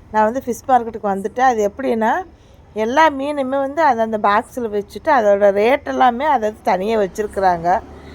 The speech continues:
அதனால வந்து நம்மளுக்கு நல்லா பா-, வாங்குறதுக்கு நம்ம ரேட்டு பேச வேண்டியதில்ல. வேணும்னா எடுத்துக்கலாம், இல்லைன்னா அந்த பக்கம் வேற மீனுக்கு லைனா பார்த்துருப்போம். நிறைய மீனுங்க இருந்தது.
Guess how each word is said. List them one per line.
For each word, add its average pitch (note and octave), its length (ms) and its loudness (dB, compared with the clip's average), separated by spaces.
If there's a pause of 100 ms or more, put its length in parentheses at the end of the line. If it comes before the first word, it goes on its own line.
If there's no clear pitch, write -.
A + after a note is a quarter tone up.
(120)
அதனால A#3 340 4
வந்து D4+ 200 -2
நம்மளுக்கு A#3+ 320 -2
நல்லா A3 320 2
பா-, G3+ 340 4
வாங்குறதுக்கு A#3+ 560 0
நம்ம G#3+ 220 4
ரேட்டு A#3+ 340 0
பேச G#3+ 300 2
வேண்டியதில்ல. G3 600 -2 (600)
வேணும்னா C#4 500 4
எடுத்துக்கலாம், C4+ 500 0
இல்லைன்னா A#3+ 280 2
அந்த A#3+ 180 0
பக்கம் A#3 280 0
வேற G#3+ 200 6
மீனுக்கு A3+ 440 -2
லைனா G#3 300 2
பார்த்துருப்போம். G#3+ 560 0
நிறைய G3+ 400 -2
மீனுங்க G#3+ 380 -2
இருந்தது. F3+ 420 -4